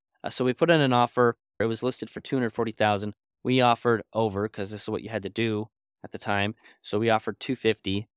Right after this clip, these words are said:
ten thousand over. And this is actually not a bad strategy. What I've learned is that sometimes it's good to offer over so that you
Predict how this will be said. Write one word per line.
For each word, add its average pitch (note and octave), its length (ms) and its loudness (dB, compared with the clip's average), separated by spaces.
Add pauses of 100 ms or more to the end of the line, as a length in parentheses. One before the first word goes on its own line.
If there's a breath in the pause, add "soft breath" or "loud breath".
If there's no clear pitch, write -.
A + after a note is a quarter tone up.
(140)
ten A#2 180 -6
thousand A2+ 300 2
over. G2 280 -2 (380)
And F3+ 80 -4
this A#3 120 0
is B3 60 -4
actually F3 280 2
not C3 140 2
a G#2 40 -4
bad A2+ 240 4
strategy. G2+ 560 0 (260)
What A#2 140 2
I've A2+ 100 2
learned C#3 300 4
is A2+ 100 -2
that A2+ 220 4
sometimes B2+ 400 -2
it's A2+ 160 -6
good C#3 240 4
to B2+ 160 2
offer A#2 280 2
over A2 300 0
so - 180 -4
that G#2+ 140 0
you C3 600 -2